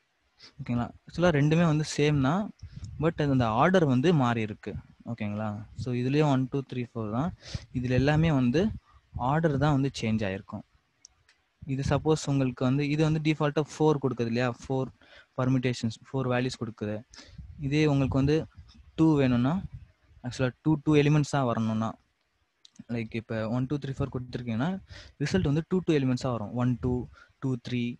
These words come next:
த்ரீ ஃபோர் இந்த மாதிரி. So, one two, one three, one four, two one இந்த மாதிரி.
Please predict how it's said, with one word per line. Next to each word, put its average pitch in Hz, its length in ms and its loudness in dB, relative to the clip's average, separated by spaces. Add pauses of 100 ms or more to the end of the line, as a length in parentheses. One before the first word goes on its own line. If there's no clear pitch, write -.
(240)
த்ரீ 127 180 -4
ஃபோர் 120 360 -6
இந்த 120 140 -2
மாதிரி. 110 280 -6 (2500)
So, 120 200 -6
one 120 300 0
two, 123 280 -4
one 113 300 -4
three, 117 200 -4
one 113 240 -2
four, 117 260 -8 (160)
two 120 260 -4
one 117 280 -2 (720)
இந்த 113 180 -6
மாதிரி. 107 240 -8